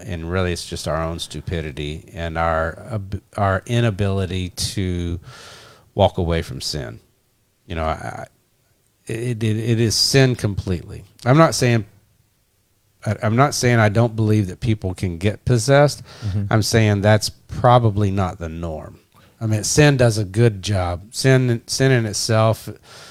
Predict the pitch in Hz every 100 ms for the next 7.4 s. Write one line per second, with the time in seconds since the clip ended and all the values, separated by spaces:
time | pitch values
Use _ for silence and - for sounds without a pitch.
0 | - _ _ 139 113 - _ _ _ -
1 | - 170 175 123 123 117 101 120 117 113
2 | 104 107 104 98 98 - 101 92 87 -
3 | - 76 - 92 _ _ 101 92 104 104
4 | 101 131 123 104 - 107 104 98 98 107
5 | 98 110 135 104 117 131 127 127 117 123
6 | 113 101 95 107 110 107 98 110 107 -
7 | 113 104 -